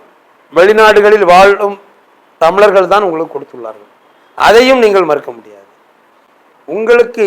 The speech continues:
எல்லாமே நாம் தமிழர் கட்சியில் வந்த பிறகுதான் இந்த பெயரும் இந்த புகழும் உங்களுக்கு கிடைத்தது. அதை வைத்து நீங்கள் வியாபாரமாக்கி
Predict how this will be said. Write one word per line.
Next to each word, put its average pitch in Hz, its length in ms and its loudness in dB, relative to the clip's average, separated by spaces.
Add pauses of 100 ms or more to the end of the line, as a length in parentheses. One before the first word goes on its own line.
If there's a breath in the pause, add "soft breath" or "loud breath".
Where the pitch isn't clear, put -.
(100)
எல்லாமே 247 640 0 (300)
நாம் 220 260 0
தமிழர் 240 320 0
கட்சியில் 220 420 -2
வந்த 202 320 0
பிறகுதான் 220 540 2 (280)
இந்த 185 220 -4 (320)
பெயரும் 208 440 0
இந்த 165 160 -6
புகழும் 175 380 -6
உங்களுக்கு 143 280 -12
கிடைத்தது. 131 360 -14 (760 soft breath)
அதை 208 420 2 (200)
வைத்து 285 420 2
நீங்கள் 240 320 0
வியாபாரமாக்கி 214 880 2